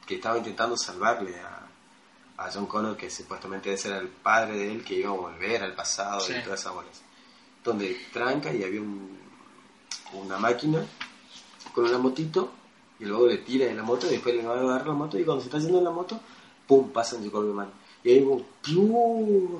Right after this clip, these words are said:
Speaker 1: Me retrocede hasta allá
Speaker 2: Y
Speaker 1: atrás,
Speaker 2: so-,
Speaker 1: Terminator
Speaker 2: solamente
Speaker 1: dos.
Speaker 2: salvá, solamente salvá
Speaker 1: Por
Speaker 2: en
Speaker 1: eso.
Speaker 2: la película por Guns N'
Speaker 1: Por
Speaker 2: Roses
Speaker 1: eso.
Speaker 2: que te puede.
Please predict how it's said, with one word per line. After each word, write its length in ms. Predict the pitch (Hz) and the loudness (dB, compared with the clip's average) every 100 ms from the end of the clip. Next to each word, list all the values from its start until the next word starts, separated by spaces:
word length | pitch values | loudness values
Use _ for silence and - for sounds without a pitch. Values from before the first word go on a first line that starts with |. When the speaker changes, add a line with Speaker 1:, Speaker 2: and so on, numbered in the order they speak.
| 143 | -10
Speaker 1:
Me 100 | 131 | -10
retrocede 1120 | 123 - 120 - - - 185 196 165 143 135 | -10 -12 -12 -8 -4 0 10 10 10 2 -2
hasta 460 | 120 - - - 135 | -4 -8 -8 -2 -2
allá 340 | 120 - 160 | 0 0 2
Speaker 2:
Y 80 | 139 | 6
Speaker 1:
atrás, 120 | 147 151 | 6 6
Speaker 2:
so-, 240 | - - | 0 2
Speaker 1:
Terminator 460 | 143 135 123 135 143 | 6 6 8 8 8
Speaker 2:
solamente 420 | 156 156 151 165 | 8 10 8 8
Speaker 1:
dos. 80 | 180 | 6
Speaker 2:
salvá, 340 | 135 127 143 | 6 4 4
solamente 400 | 139 135 131 135 143 | 4 0 -2 -2 -4
salvá 340 | 131 123 139 | -2 4 10
Speaker 1:
Por 100 | 180 | 12
Speaker 2:
en 80 | 170 | 10
Speaker 1:
eso. 160 | 160 131 | 8 6
Speaker 2:
la 160 | 135 | 4
película 400 | 127 127 139 147 | 4 -2 2 2
por 160 | 127 127 | 6 6
Guns 220 | 135 - | 4 0
N' 100 | 135 | -2
Speaker 1:
Por 100 | 123 | 6
Speaker 2:
Roses 120 | 135 156 | 10 10
Speaker 1:
eso. 80 | - | 8
Speaker 2:
que 100 | 127 | 2
te 160 | 120 | 2
puede. 460 | 107 135 139 117 - | 0 6 6 6 2